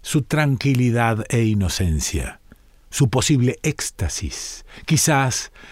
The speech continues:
equivalen a la intuición de belleza que ofrece al hombre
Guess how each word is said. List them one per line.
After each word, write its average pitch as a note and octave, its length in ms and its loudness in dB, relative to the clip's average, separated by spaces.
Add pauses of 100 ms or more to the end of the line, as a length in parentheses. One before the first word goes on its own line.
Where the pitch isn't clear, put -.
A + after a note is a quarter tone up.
(240)
equivalen F3 800 4
a C3+ 140 2
la B2+ 160 4
intuición A#2+ 840 2
de C3+ 120 4
belleza A2+ 520 2
que - 140 0
ofrece A2 640 0
al G#2+ 160 4
hombre A#2+ 540 4